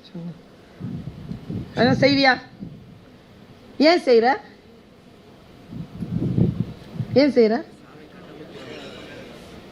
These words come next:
ஆ? அதான் ஏன் மரியாதை வருது?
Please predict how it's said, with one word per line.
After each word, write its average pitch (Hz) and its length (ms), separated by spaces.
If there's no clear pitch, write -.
ஆ? 320 120
அதான் 294 260
ஏன் 330 160
மரியாதை 320 380
வருது? 226 280